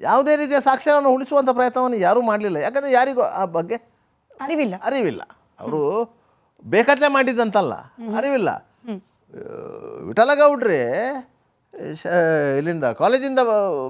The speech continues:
Speaker 1: ಬಂದವರು
Speaker 2: ಹ್ಮ್.
Speaker 1: ಬಂದು ದೇಹದ ಮೇಲೆ ಬಿದ್ದು ಓ, ಓ ಅಂತೇಳಿ ಹೊರಳಾಡಿದ್ದಾರೆ.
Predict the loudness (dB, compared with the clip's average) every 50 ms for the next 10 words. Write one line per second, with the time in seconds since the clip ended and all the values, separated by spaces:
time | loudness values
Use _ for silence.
0 | -2 0 0 2 2 2 0 0 0 -4 -6 -8 -8 -8 -8 -8 -10 _ _ _
1 | -18 -18 -14 -10 -10 -10 -6 -4 -4 -2 -2 -4 -8 -12 -12 -4 0 2 4 4
2 | 4 4 2 2 2 2 2 4 2 2 0 0 -2 2 4 4 4 4 4 2
3 | 0 0 0 -2 -2 -4 -4 -8 _ _ _ _ _ _ -16 -8 -4 2 4 4
4 | 6 8 6 6 8 6 6 6 4 2 0 0 -2 -4 -10 _ _